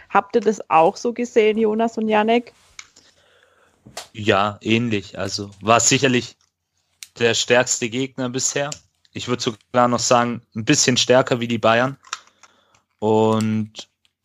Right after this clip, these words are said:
Speaker 2: ja, da ist eine Menge Qualität auf dem Platz, das, das weiß man. Ähm, die stehen nicht umsonst so weit oben und ja, sie haben's uns gezeigt,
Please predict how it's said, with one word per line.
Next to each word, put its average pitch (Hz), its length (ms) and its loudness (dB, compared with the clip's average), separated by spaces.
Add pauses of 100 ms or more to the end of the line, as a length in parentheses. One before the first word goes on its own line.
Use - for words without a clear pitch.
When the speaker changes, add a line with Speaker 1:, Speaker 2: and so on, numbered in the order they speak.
(140)
Speaker 2:
ja, 95 240 0
da 104 180 2
ist 98 180 -2
eine 117 80 2
Menge 123 240 4
Qualität 120 560 0
auf 135 140 0
dem 127 100 -6
Platz, - 400 -2
das, - 280 -4
das - 240 -2
weiß 117 320 4
man. 131 300 -4 (200)
Ähm, 110 180 -2
die 107 80 -2
stehen 120 240 0
nicht 120 140 -2
umsonst 117 500 0
so 117 140 -2
weit 120 220 4
oben 127 500 -4
und 107 540 -2 (1040)
ja, 123 260 4
sie - 300 -2
haben's 127 200 -2
uns - 520 -10
gezeigt, 131 680 0